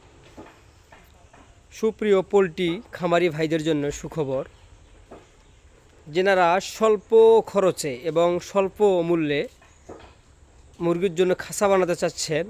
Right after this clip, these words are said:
সে ভাইয়েরা বাঁশের খাঁচা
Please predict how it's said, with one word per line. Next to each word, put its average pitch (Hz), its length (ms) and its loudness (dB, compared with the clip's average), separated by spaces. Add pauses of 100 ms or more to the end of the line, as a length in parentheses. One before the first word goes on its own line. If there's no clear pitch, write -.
(640)
সে - 260 -6
ভাইয়েরা 170 360 0 (1600)
বাঁশের 165 380 -4
খাঁচা 196 280 -2